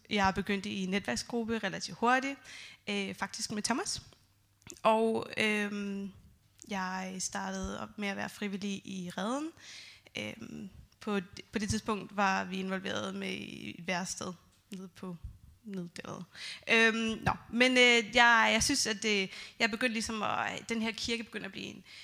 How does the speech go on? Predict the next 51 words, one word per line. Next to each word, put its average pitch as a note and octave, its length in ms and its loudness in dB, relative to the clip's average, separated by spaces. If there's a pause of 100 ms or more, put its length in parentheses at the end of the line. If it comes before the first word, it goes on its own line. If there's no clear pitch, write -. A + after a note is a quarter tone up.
(120)
en G#3 80 -6
del - 180 -4
af - 100 -14
mit G3 80 -14
liv. A#3 380 2
Det G3+ 120 -2
var F#3+ 100 -2
sådan, G3 300 -8 (180)
det - 40 -14
var - 80 -12
sådan G#3 160 -6
en G3+ 40 -10
familie, C4 460 0
jeg A#3 180 4
følte G#3 200 -6
mig G#3 100 0
hjemme, A#3 420 0
og G#3 300 0
jeg G3+ 80 0
begyndte G#3 260 -8
at G#3 60 -6
lære G3 160 -6
flere G#3 180 -6
at G3 60 -8
kende, C4 380 -2
og G#3 140 0
begyndte G#3 200 -8
at - 60 -8
forstå G#3+ 340 -4
mere G#3 200 -4
det G3+ 80 -8
der G3+ 80 -2
med, G3 140 -2
hvorfor G3+ 300 -4
er G3+ 180 -2
det, G3+ 200 -4
vi F#3+ 220 -4 (340)
har - 220 -6
kirke? F#3 500 -4 (520)
Hvad G3 120 4
skal - 180 0
vi G#3 40 2
bruge G3+ 220 -4
det F#3+ 180 -6
til? G3 200 -4 (480)
Øhm, F#3+ 500 2
og - 80 -10
hvorfor G3 260 2
er G#3+ 40 0
det G3+ 120 2
vigtigt? F#3 320 -2